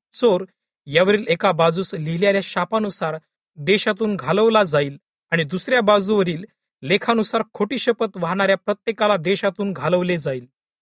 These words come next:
सेनाधीश परमेश्वर म्हणतो, "मी हा पट चोरांच्या आणि माझ्या नावाने खोटी वचने देणाऱ्या लोकांच्या घरी पाठवीन. तो तेथेच राहील आणि त्या घरांचा नाश करेल. दगड व लाकडी खांबांचा सुद्धा नाश होईल."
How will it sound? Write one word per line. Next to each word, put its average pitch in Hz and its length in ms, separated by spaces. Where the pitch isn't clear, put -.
सेनाधीश 233 460
परमेश्वर 226 420
म्हणतो, 202 400
"मी 220 140
हा 240 140
पट 247 260
चोरांच्या 233 580
आणि 180 140
माझ्या 185 320
नावाने 190 440
खोटी 196 280
वचने 208 340
देणाऱ्या 185 440
लोकांच्या 170 500
घरी 156 260
पाठवीन. 151 500
तो 220 80
तेथेच 233 400
राहील 135 280
आणि 170 200
त्या 180 100
घरांचा 185 420
नाश 170 300
करेल. 120 240
दगड 220 360
व 247 120
लाकडी 226 420
खांबांचा 214 460
सुद्धा 196 440
नाश 156 460
होईल." 127 280